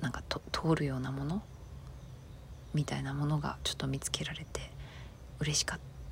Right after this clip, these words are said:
た今日のマチネでございました。で、まあ、そわれもそわれで楽しく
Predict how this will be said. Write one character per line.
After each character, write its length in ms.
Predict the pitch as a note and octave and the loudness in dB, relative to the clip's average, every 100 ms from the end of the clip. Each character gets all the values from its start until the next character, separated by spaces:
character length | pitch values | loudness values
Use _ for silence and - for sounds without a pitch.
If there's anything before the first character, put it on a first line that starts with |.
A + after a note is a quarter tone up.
| - | 2
た 180 | - A3 - - - - - | 6 6 6 -12 -12 -12 -6
今 160 | - D#3 | 2 4
日 80 | C#3+ | 4
の 160 | C#3+ - - | -2 -6 -4
マ 100 | - | 2
チ 160 | D3+ - | 4 4
ネ 60 | D#3+ | 4
で 200 | - - | 2 -2
ご 100 | D3+ | 2
ざ 80 | D#3 | 2
い 60 | |
ま 100 | D3+ | 2
し 60 | - | -2
た。 160 | - - - - - - - - - - - - - | -4 -8 -8 -10 -10 -8 -8 -10 -10 -10 -10 -10 0
で、 80 | A3 | 6
ま 100 | G#3+ | 6
あ、 20 | |
そ 160 | - A3+ | 8 8
わ 100 | A3+ | 10
れ 80 | |
も 120 | A3 G#3+ | 12 10
そ 140 | G#3 | 8
わ 80 | G3+ | 8
れ 80 | G3 | 10
で 140 | F#3+ | 8
楽 260 | F#3+ F3 E3+ | 6 4 4
し 100 | - | 2
く 220 | - | 0